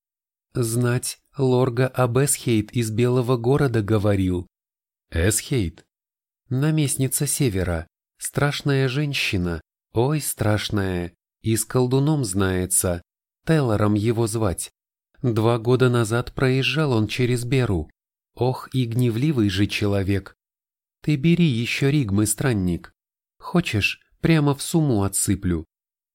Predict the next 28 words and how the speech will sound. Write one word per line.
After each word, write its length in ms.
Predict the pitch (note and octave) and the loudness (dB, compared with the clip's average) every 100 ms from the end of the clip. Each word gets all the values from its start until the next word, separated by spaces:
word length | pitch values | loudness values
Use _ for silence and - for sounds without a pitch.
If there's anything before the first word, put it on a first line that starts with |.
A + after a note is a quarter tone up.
| _ | _
«Да, 400 | F2+ E2 A#2+ G#2 | -4 0 2 2
не 140 | F#2+ G#2+ | 2 0
откажусь. 720 | A2+ - B2+ A2+ F#2 F#2 - _ _ _ _ _ _ - | 0 -2 -4 -2 -4 -4 -10 _ _ _ _ _ _ -6
А 180 | F2 | 0
я 180 | F#2+ A#2 | 4 4
тебе 300 | A#2+ C#3 C3 | 2 0 -2
чем 220 | - C3 | 0 0
могу 320 | B2+ B2+ A#2 A#2+ | 2 0 0 0
пособить, 640 | B2 - B2 A#2 A2+ - _ - | 0 0 0 0 -4 -10 _ -4
добрая 500 | A2 A2 A2+ A2+ A2 | 0 2 2 2 2
женщина?» 720 | A2 A2 G#2 - G#2+ G2+ G2 _ _ _ _ _ _ - | 0 0 0 0 0 0 -4 _ _ _ _ _ _ -14
Старуха 560 | - F2+ E2+ F2 - | -6 -2 0 -2 -4
попросила 640 | F2+ F2+ F#2+ F#2+ - C3 B2 | -4 -2 -2 -4 -2 -2 0
залатать 580 | A2 A#2 B2 - C3+ - | 0 0 0 -4 -4 0
ей 160 | G#2 | 0
крышу, 600 | G2 F#2 E2+ - D#2 C2+ - _ _ _ _ - | 0 -2 -4 -4 -6 -8 -12 _ _ _ _ -2
так, 240 | G#2 - - _ _ - | -2 -4 -14 _ _ -20
чтоб 320 | - A#2+ A#2 | -2 0 2
ни 120 | B2+ | 0
под 240 | A#2+ A#2+ | 0 -2
снегом 420 | - C3+ B2 B2 B2 | 0 -2 0 0 0
не 140 | A#2 | 0
ломалась, 640 | A2+ A2 G#2+ G#2 G#2 - - _ | 0 0 0 0 -2 -6 -12 _
ни 180 | B2 C#3 | -4 -2
от 200 | C3+ A2 | -2 -2
дождей 460 | F#2+ F#2+ E2 F2 E2 | -2 -2 0 -2 0
не 160 | E2 | -2
текла. 480 | D#2 E2 - D2+ D2 | -4 -6 -4 -4 -6